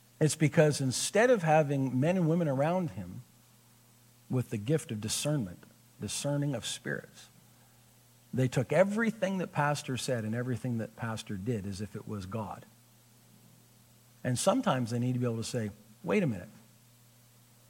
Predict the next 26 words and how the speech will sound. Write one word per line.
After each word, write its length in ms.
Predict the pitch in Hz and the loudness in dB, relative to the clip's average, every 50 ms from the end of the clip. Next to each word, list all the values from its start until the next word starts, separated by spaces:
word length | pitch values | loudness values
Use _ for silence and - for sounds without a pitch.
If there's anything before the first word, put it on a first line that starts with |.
| - - - - - _ - - _ _ - _ - - - | -20 -20 -20 -20 -20 _ -20 -20 _ _ -20 _ -14 -2 0
This 160 | 156 151 - | 2 2 2
doesn't 220 | 147 131 120 117 | 2 0 0 -2
seem 220 | - - 120 107 104 | -4 -4 -4 -4 -4
right 180 | 104 107 - | -6 -6 -8
to 80 | - 95 | -12 -16
me." 140 | 92 - - - - - - - _ _ - _ _ _ - - - - - _ _ _ - _ _ _ - - - - _ - - - _ _ _ _ - - _ - _ _ _ _ _ | -16 -16 -20 -20 -20 -20 -20 -20 _ _ -20 _ _ _ -20 -20 -20 -20 -20 _ _ _ -20 _ _ _ -20 -20 -20 -20 _ -20 -20 -20 _ _ _ _ -20 -20 _ -20 _ _ _ _ _
Do 420 | - - - - - - - - 202 | -20 -20 -20 -20 -20 -20 -8 0 4
you 60 | 240 | 4
remember 100 | 254 240 | 6 6
the 120 | 185 - | 4 6
passage 340 | - 185 180 175 160 - 165 | 6 8 8 8 6 2 0
in 80 | 151 139 | 0 0
Scripture 320 | - - 160 139 151 147 | 0 -2 -2 0 2 2
where 80 | 143 135 | 2 0
it 60 | - | 0
says, 200 | - 135 120 120 | 0 -2 -2 -2
"It 100 | - - | -2 -2
seemed 380 | - - 180 170 151 123 120 | -2 0 2 2 2 2 4
right 300 | 131 151 165 196 214 - - - - - - - - | 4 6 6 4 2 -2 -8 -20 -20 -20 -20 -16 -6
to 100 | - 127 | -4 -2
them 380 | 110 117 107 104 104 104 110 - - | -2 -2 -2 -2 -2 -2 -4 -4 -4
and 180 | 117 113 117 | -4 -4 -4
to 100 | - 117 | -4 -4
the 120 | 107 110 - | -4 -4 -2
Holy 280 | 117 117 113 104 98 | -2 -4 -4 -4 -4
Spirit 440 | 95 - - - 104 92 - - | -6 -8 -8 -8 -8 -8 -8 -12